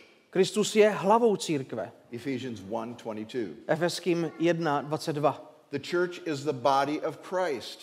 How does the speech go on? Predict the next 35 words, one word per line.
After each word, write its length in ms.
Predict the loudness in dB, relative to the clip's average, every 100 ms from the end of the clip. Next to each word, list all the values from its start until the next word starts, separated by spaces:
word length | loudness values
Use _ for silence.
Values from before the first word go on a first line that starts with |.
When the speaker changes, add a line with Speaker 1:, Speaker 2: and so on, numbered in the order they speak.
| 4
Speaker 1:
Ehm, 460 | 8 8 6 0
církev 680 | 0 4 4 6 6 6 2
je 200 | 4 6
Kristovým 560 | 4 0 2 4 4 2
tělem. 380 | 4 2 0 -8 -20 _ -14
Speaker 2:
Ephesians 460 | -6 -4 -4 -6 -4
one 180 | -6 -6
twenty-three. 560 | -8 -8 -8 -8 -8 -10 -16 -4
Speaker 1:
Efeským 480 | 0 0 0 2 2
jedna 180 | 2
dvacet 320 | 2 0 -2 -6
tři. 260 | -4 -4 -6 -20 _ _ _ _ -12
Speaker 2:
Just 180 | -10 -8
a 40 |
sidelight 800 | -10 -8 -6 -6 -4 -6 -6 -10
here. 160 | -12 -12 -18 _ _ 4
Speaker 1:
Eh, 260 | 8 8 6
jenom 240 | 2 2
taková 340 | 2 2 4 6
malá 260 | 6 6
zmínka. 440 | 4 0 0 -2 -8 -14 _ _
Speaker 2:
When 140 | -12
Jesus 360 | -8 -4 -4 -4
said, 160 | -6 -6 -6
"I 160 | -6 -4
will 160 | -4
build 240 | -4 -6 -6
my 140 | -10 -10
church," 260 | -10 -10 -2
Speaker 1:
Když 220 | 0 4
Ježíš 280 | 4 4 2
říká, 480 | 2 6 8 8 4
„Vybuduj 420 | 2 2 4 2
svoji 300 | 0 2 0
církev,“ 480 | 0 -4 -2 0 -2